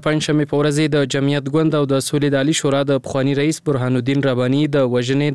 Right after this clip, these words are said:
د شپږم تلین په مناسبت جوړې شوې غونډې ته خبرې کولې، وویل، هر فکر چې نفاق ته لمن وهي، د منلو نه دی. د بهرنیو چارو وزیر صلاح الدین رباني وایي، اوسنیو حساسو شرایطو ته په کتو ملي یووالي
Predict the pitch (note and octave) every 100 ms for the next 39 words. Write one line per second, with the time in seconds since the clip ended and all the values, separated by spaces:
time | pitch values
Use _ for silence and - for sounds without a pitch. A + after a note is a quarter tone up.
0 | C3+ B2+ - B2 C#3+ C#3+ - E3+ F3 C3+
1 | B2 A#2+ A#2+ B2+ D3+ E3 - - - -
2 | D3+ E3 D3+ E3 D#3 D#3+ D#3 D3 B2+ C3+
3 | D3 C3+ C3 B2+ B2+ D3+ F3 D#3+ D3 C#3+
4 | G3+ F#3 D3 - B2+ B2 C3+ B2+ B2 A#2
5 | C#3 F#3 F3+ E3+ D#3+ E3+ C#3 B2 C3+ D3+
6 | A2 G#2+ A2+ A2+ A2+ - - - - -
7 | F3+ F3 E3 F3+ F#3 E3+ E3+ E3 D#3 E3+
8 | E3+ - D3+ C#3+ C#3 E3 D#3+ C#3 C3+ D#3+
9 | E3 D#3 D#3 D3 D3 D3 D3+ C3 C3+ F3
10 | E3+ D3+ - C3 C3+ - C3+ B2 C3 B2
11 | F3 E3 - - - D#3 D#3 F3 D#3+ D#3+
12 | D3+